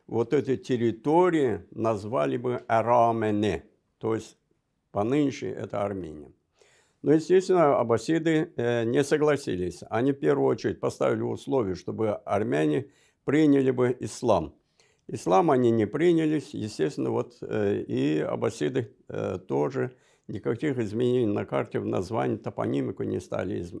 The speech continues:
изменять. И вот только из-за этого, вот это, из-за этой информации издали эту книгу.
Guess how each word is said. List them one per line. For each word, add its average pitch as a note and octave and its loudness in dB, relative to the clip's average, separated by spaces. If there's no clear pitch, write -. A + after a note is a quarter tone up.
изменять. G2+ -4
И D3 4
вот G3 6
только G3 4
из-за C3+ 4
этого, D#3 2
вот B2 2
это, C#3 2
из-за A#2+ -2
этой D3 2
информации B2+ 0
издали G#2+ 0
эту G#2+ -6
книгу. E2 -8